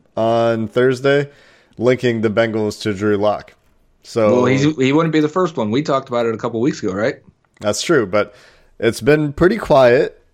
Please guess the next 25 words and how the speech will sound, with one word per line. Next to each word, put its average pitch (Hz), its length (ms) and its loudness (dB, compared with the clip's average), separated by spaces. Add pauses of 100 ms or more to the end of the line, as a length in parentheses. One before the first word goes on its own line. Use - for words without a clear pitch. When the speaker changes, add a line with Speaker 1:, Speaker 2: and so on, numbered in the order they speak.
Speaker 1:
Uh, 117 340 4
they, 117 280 2
they 113 180 0
met 117 200 0
with 139 120 -2
Daniel 127 320 0
Jones. 117 360 -4
That 110 160 0
was 113 120 -12
reported, 107 360 -4
but 107 100 -4
it's 110 80 -6
been 143 180 -4
mostly 180 440 0
pretty 147 280 -6
quiet 117 840 -2
around 113 420 0
the 107 80 -4
Bengals 104 420 -4
and 104 120 -8
quarterbacks 101 500 -4
in 101 60 -12
the 98 80 -6
draft. 95 340 -4
So 123 320 -2